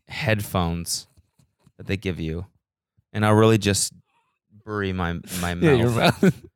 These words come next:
Speaker 2: <laughs>
Speaker 1: in there just to get, like, a little bit of, just a, at least a little bit of earwax from
Speaker 2: Yeah.
Speaker 1: the last person.
Speaker 2: Yeah.
Speaker 1: Just to judge whether or not they have
Speaker 2: I
Speaker 1: good earwax. <laughs>
Speaker 2: I,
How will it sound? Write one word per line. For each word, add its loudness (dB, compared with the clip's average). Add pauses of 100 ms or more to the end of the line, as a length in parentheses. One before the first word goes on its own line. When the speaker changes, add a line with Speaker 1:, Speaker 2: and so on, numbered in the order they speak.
Speaker 2:
<laughs> -20
Speaker 1:
in -8
there -6
just -8
to -6
get, 0
like, -4
a -4
little 0
bit 0
of, -4 (260)
just -8
a, -2 (280)
at -8
least -2
a 0
little 0
bit 0
of -4
earwax 0
from -2
Speaker 2:
Yeah. 0
Speaker 1:
the 0
last -6
person. -4
Speaker 2:
Yeah. 0 (1400)
Speaker 1:
Just -2
to 6
judge 4
whether 6
or 4
not 2 (280)
they -4 (320)
have -2
Speaker 2:
I 0
Speaker 1:
good 0
earwax. 2
<laughs> 0
Speaker 2:
I, 4